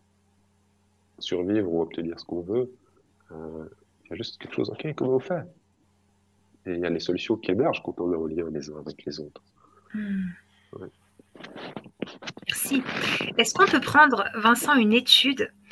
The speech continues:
Speaker 2: euh, pour Mister qui nous parle justement, euh, il dit,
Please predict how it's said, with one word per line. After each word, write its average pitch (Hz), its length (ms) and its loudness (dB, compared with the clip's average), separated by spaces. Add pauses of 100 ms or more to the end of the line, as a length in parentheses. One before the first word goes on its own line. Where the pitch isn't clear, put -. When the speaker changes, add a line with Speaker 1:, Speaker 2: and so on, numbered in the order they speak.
(320)
Speaker 2:
euh, 196 520 6 (120)
pour 208 200 -2
Mister 240 500 6 (120)
qui - 180 -2
nous 202 140 0
parle 226 300 2
justement, 214 640 -4 (1040)
euh, 190 520 0 (300)
il 247 120 2
dit, 190 340 -6